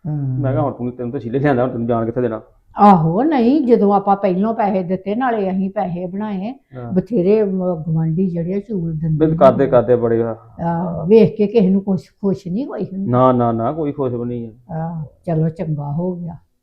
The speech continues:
Speaker 2: ਆਹ।
Speaker 1: ਤੇ ਪੈਸੇ ਫਿਰ ਸਾਰੇ ਉੱਥੇ ਹੀ ਦੇ ਦਿੱਤੇ?
Speaker 2: ਆਹੋ, ਬੰਦੇ ਦੇ ਸਾਹਮਣੇ ਦੇਣੇ, ਫਿਰ ਗਿਣ ਕੇ ਦੇ ਦਿੱਤੇ ਸਾਰਿਆਂ ਨੂੰ।
Speaker 1: ਅੱਛਾ।
Speaker 2: ਮੈਂ ਕਿਹਾ, "ਲੈ ਭਰਾ, ਤੂੰ ਆਪਣੀ ਅਮਾਨਤ ਸਾਂਭ।"
Speaker 1: ਹਾਂ।
Speaker 2: ਤੇ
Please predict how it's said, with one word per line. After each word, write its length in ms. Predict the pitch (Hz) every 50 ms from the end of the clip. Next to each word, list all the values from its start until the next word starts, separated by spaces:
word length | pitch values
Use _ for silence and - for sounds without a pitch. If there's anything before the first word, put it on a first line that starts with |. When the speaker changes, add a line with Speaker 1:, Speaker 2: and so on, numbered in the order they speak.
| _ _ _ _ _ _ _ _ _ _ - 117
Speaker 2:
ਆਹ। 360 | 120 120 123 123 - _ _ -
Speaker 1:
ਤੇ 60 | 180
ਪੈਸੇ 300 | 170 170 208 190 190 190
ਫਿਰ 120 | 185 202 196
ਸਾਰੇ 360 | 196 - 190 185 185 208 214
ਉੱਥੇ 300 | 202 180 - - 240 285
ਹੀ 60 | 285
ਦੇ 140 | 285 247 254
ਦਿੱਤੇ? 220 | 247 - - 247 - - _ _ _ 123
Speaker 2:
ਆਹੋ, 200 | 120 110 151 175
ਬੰਦੇ 220 | 190 190 151 151
ਦੇ 60 | 156
ਸਾਹਮਣੇ 280 | 160 156 123 123 139 165
ਦੇਣੇ, 180 | 165 151 151 156
ਫਿਰ 80 | 175
ਗਿਣ 160 | 156 139 127
ਕੇ 80 | 123 131
ਦੇ 60 | 127
ਦਿੱਤੇ 200 | 123 117 120 135
ਸਾਰਿਆਂ 240 | 135 131 127 131 131
ਨੂੰ। 160 | 135 143 143 139 _ _ _ 190 160
Speaker 1:
ਅੱਛਾ। 340 | 160 160 - _ - 185 165
Speaker 2:
ਮੈਂ 120 | 131 127
ਕਿਹਾ, 120 | 127 120
"ਲੈ 140 | 120 120 113
ਭਰਾ, 200 | 110 - 127 113
ਤੂੰ 140 | 107 113 113
ਆਪਣੀ 240 | 107 - - 113 110 - - _
ਅਮਾਨਤ 260 | 113 110 110 107 107 - _ -
ਸਾਂਭ।" 340 | 107 107 117 123 123 123 _ _ _ 190
Speaker 1:
ਹਾਂ। 320 | 180 175 170 170 165 160 170 - _ _ _ _ _ _ _ _ _ _ _
Speaker 2:
ਤੇ 120 | 120 107